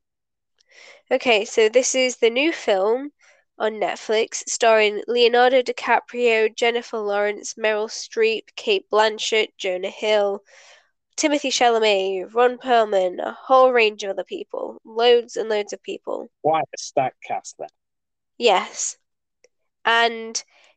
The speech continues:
Speaker 1: it's basically about these two, so there's a, like, P H D student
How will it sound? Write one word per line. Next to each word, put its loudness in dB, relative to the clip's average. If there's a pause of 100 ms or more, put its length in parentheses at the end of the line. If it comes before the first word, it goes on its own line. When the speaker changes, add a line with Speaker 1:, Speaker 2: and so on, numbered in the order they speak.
Speaker 1:
it's 0
basically 2
about 4 (540)
these -2 (260)
two, -2
so -4
there's 4
a, 6
like, 2 (1080)
P 2
H -2
D -6
student 0